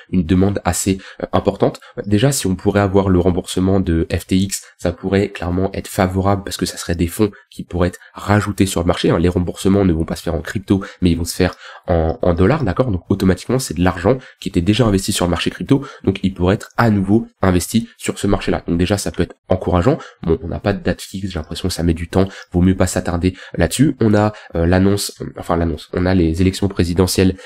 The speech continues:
aux États-Unis, euh, en novembre deux mille vingt-quatre. Au vu de comment c'est en train de se dérouler, on a quand même, euh, Trump qui est plutôt, euh, favorable pour être, euh, président. Maintenant, bon, euh, d'ici là, il peut se passer pas mal de choses, ça sert à rien d'anticiper ça, mais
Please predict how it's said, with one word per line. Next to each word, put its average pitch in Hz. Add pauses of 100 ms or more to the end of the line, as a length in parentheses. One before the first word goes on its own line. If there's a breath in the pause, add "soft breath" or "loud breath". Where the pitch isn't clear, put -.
(160 loud breath)
aux 98
États-Unis, 92
euh, -
en 85
novembre 92
deux 90
mille 87
vingt-quatre. 90 (320 loud breath)
Au 98
vu 107
de 92
comment 98
c'est 92
en 92
train 95
de 90
se -
dérouler, 95 (260 loud breath)
on 95
a 92
quand 90
même, 90
euh, 78
Trump 98
qui -
est 78
plutôt, 98 (420 loud breath)
euh, 80
favorable 90
pour 95
être, 85
euh, 80
président. 92
Maintenant, 85
bon, 76
euh, 80
d'ici 92
là, 92
il 90
peut 87
se -
passer -
pas 87
mal 87
de 82
choses, 95
ça -
sert 76
à -
rien 87
d'anticiper -
ça, 110 (220 loud breath)
mais 95